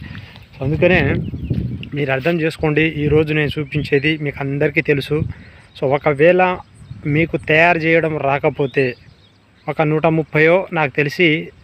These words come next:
ఆ, నూట ముప్పై రూపాయల కంటే తక్కువనే ఉంటుంది, డెబ్బై రూపాయల కంటే ఎక్కువనే ఉంటుంది. So ఈ మధ్యలో ఎక్-, ఏదో ఒక రేట్ అయితే దానిది అయితే ఉంటుంది. So దాన్ని యూజ్ చేస్తే చాలా చాలా మంచి ఫలితం అనేది వస్తుంది. So మన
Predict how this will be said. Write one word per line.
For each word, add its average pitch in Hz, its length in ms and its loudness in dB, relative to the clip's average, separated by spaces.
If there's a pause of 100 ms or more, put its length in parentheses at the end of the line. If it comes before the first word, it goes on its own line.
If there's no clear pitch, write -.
(440)
ఆ, 151 60 -2 (220)
నూట 147 120 -2 (140)
ముప్పై 151 280 2
రూపాయల 156 440 0
కంటే 156 240 0 (180)
తక్కువనే 185 360 2
ఉంటుంది, 123 260 -4 (580)
డెబ్బై 147 340 4
రూపాయల 170 340 0
కంటే 170 260 -2
ఎక్కువనే 160 340 2
ఉంటుంది. 120 260 -6 (380)
So 185 80 4 (120)
ఈ - 20 2 (120)
మధ్యలో 160 400 4
ఎక్-, - 180 -8 (240)
ఏదో 160 220 6
ఒక 160 120 0 (120)
రేట్ 143 200 4
అయితే 147 240 0
దానిది 143 220 0
అయితే 135 200 -4
ఉంటుంది. 139 260 -2 (460)
So - 140 -20
దాన్ని 151 200 2 (100)
యూజ్ 185 240 0
చేస్తే 185 320 2 (360)
చాలా 175 340 -2
చాలా 180 200 2
మంచి 160 260 -2
ఫలితం 156 340 2
అనేది 143 220 0
వస్తుంది. 147 280 0 (640)
So - 60 -8 (120)
మన 156 100 2